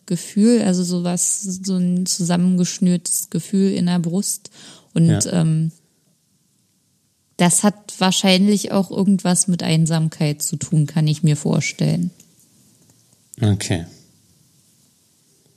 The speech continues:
Speaker 1: So richtig, äh, bin ich daraus, wie gesagt, auch noch nicht schlau geworden. Da komme ich nicht so richtig weiter. An dieser Stelle, die ist noch nicht so richtig fertig analysiert. Aber, ähm,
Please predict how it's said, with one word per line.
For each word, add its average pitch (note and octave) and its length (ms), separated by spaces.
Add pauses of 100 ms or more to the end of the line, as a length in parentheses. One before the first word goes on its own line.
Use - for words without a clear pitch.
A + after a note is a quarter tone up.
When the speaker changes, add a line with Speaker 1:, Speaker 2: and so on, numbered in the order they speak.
(340)
Speaker 1:
So F#3 60
richtig, A3 600
äh, A#3 200
bin G#3 240
ich A3 180
daraus, F#3+ 420
wie G3+ 120
gesagt, F#3 400
auch F#3 80
noch E3+ 100
nicht E3+ 240
schlau E3+ 280
geworden. F#3 580
Da F3 80
komme F3+ 260
ich F3 140
nicht F3+ 160
so F3+ 100
richtig F3 400
weiter. E3+ 500 (640)
An E3+ 140
dieser E3 240
Stelle, E3 400
die E3 140
ist D#3+ 180
noch D#3+ 120
nicht D#3+ 200
so D#3+ 140
richtig - 640 (840)
fertig D#3 580
analysiert. D3+ 960 (1300)
Aber, D3 460
ähm, D3+ 420